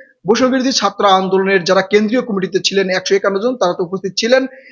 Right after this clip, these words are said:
এবং স্টেজের সামনে, স্টেজের সামনে প্রধান অতিথি যারা ছিলেন, মানে ওখানকার রাজনৈতিক দল, কূটনীতিক, আহ, বিদ যারা ছিলেন তাদেরকে, আহ, ইনভাইট করা হয়েছিল। তারা রা-, স্টেজের সামনে তাদের বসার ব্যবস্থা করা হয়েছিল। তারপরেই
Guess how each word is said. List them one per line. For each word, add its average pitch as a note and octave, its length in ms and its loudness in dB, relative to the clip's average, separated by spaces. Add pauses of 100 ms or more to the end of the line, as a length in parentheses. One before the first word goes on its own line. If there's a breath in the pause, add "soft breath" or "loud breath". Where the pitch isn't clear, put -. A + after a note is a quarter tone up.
(140)
এবং G#3+ 380 4
স্টেজের C4 600 2
সামনে, A#3+ 600 2
স্টেজের G#3 640 0
সামনে A#3 480 2
প্রধান A3 400 0
অতিথি F#3+ 380 -2
যারা F3+ 260 0
ছিলেন, A3 260 0
মানে F3 160 -2
ওখানকার F3 440 -2 (360 soft breath)
রাজনৈতিক F3+ 440 -2
দল, F3 180 2
কূটনীতিক, F#3+ 1000 -10
আহ, F3 320 -2
বিদ D#3+ 200 -4
যারা E3+ 260 2
ছিলেন A3+ 240 -4
তাদেরকে, E3 320 -4
আহ, E3+ 460 -2
ইনভাইট E3+ 280 -2
করা F3 160 0
হয়েছিল। F#3 360 2 (460 loud breath)
তারা G3+ 360 4 (340)
রা-, F#3+ 300 2
স্টেজের G3 400 2
সামনে G#3+ 500 0 (100)
তাদের F3+ 220 0
বসার E3+ 260 -4
ব্যবস্থা E3 320 -2
করা D#3 180 -2
হয়েছিল। C#3 380 -6 (420)
তারপরেই A#3+ 680 2